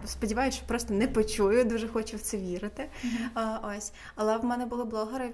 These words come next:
Speaker 1: після, ну, від яких я відмовилася саме в момент, коли вони почали знімати свої вложики з Криму та транслювати, що,
Speaker 2: О, Боже.
Speaker 1: е, Крим, класний відпочинок і так далі. І я така,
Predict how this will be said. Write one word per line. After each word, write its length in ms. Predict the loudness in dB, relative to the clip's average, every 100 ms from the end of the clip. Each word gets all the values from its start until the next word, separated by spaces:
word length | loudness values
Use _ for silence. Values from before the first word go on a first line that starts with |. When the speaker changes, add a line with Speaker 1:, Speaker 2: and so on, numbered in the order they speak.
| -4
Speaker 1:
після, 640 | -6 -6 -6 -6 -6 -6 -4
ну, 120 | -4 -2
від 100 | 0
яких 260 | -2 -4
я 60 | -6
відмовилася 560 | -4 -4 -4 -6 -6 -8
саме 220 | -6 -4
в 40 |
момент, 440 | -4 -4 -4 -6 -8
коли 200 | -8 -8
вони 260 | -8 -8 -8
почали 440 | -10 -10 -8 -8 -8 -12 -14 -8
знімати 440 | -4 0 -2 -4
свої 280 | -10 -6 -4
вложики 480 | -2 -4 -4 -6 -10
з 80 | -8
Криму 460 | -6 -4 -4 -6 -8
та 220 | -10 -12 -12 -14
транслювати, 680 | -12 -10 -8 -8 -10 -10 -12
що, 240 | -12 -10
Speaker 2:
О, 420 | -8 -6 -6 -6
Боже. 300 | -6 -6 -6 -10 -14 -16 -18 -12
Speaker 1:
е, 140 | -10 -8 -10 -12 -12
Крим, 720 | -10 -8 -6 -4 -6 -6 -8 -10 -14 -2
класний 460 | 0 0 -2 -6
відпочинок 680 | -6 -6 -8 -6 -4 -2 -2 -4 -6
і 60 |
так 180 | -6 -4
далі. 300 | -2 -2 -2
І 80 | -4
я 140 | -4
така, 280 | -6 -8 -8